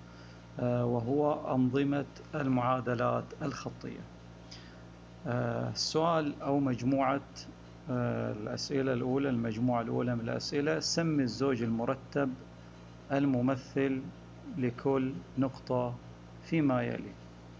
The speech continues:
آه، عندي الآن المستوى الإحداثي، عندي اللي هو السين الموجب والسين السالب والصاد الموجب في الأعلى والصاد السالب إلى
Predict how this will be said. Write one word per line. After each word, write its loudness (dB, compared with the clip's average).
آه، 2
عندي 2
الآن 4
المستوى 2
الإحداثي، 0
عندي 4
اللي -2
هو 0
السين 2
الموجب 2
والسين 2
السالب 2
والصاد 0
الموجب 2
في -2
الأعلى 2
والصاد 2
السالب 0
إلى 0